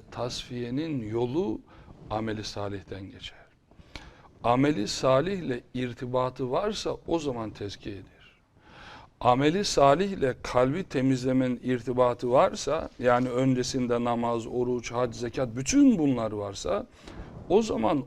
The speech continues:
o tezkiyede gaye rıza ilahidir. Eğer bu yoksa orası ihya yolu değil, ifsat yoludur. Şer-i şerifin üç esası olur diyor İmam Rabbani Hazretleri. Amel, ilim,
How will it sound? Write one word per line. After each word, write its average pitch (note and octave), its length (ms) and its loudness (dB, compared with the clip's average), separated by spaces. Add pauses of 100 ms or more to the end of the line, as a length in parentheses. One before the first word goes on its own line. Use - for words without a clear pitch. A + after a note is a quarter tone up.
o F#3+ 180 2
tezkiyede B2+ 600 0
gaye C3 380 0
rıza A2+ 320 -2
ilahidir. G2 600 -8 (880)
Eğer D#3 360 8
bu E3+ 80 0
yoksa F3+ 500 0 (580)
orası G3 600 6 (180)
ihya C#3+ 480 10
yolu C3 300 2
değil, D#3+ 240 0
ifsat C#3 400 2
yoludur. G#2 320 -10 (1500)
Şer-i G3+ 340 8
şerifin C#3+ 520 2
üç G3+ 240 2
esası C#3+ 500 6
olur D3 360 4
diyor A2+ 220 -2
İmam A2+ 300 0
Rabbani G#2 460 -6
Hazretleri. F#2 540 -12 (520)
Amel, B2+ 400 6 (520)
ilim, D#3 500 4